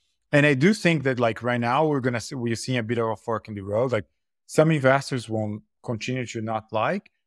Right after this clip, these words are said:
but some investors even see that as a positive because it's a remote company. We can run things on average much cheaper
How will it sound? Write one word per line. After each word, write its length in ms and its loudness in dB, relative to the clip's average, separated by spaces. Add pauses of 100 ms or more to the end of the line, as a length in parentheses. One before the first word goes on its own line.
(180)
but 160 4
some 160 4
investors 580 2
even 240 -2
see 140 -4
that 220 2
as 160 0
a 60 0
positive 640 -2 (300)
because 240 2
it's 100 -4
a 100 2
remote 460 2
company. 580 -2 (280)
We 180 2
can 360 -2
run 420 -4 (220)
things 560 -4
on 120 -4
average 400 -2
much 300 -4
cheaper 640 -2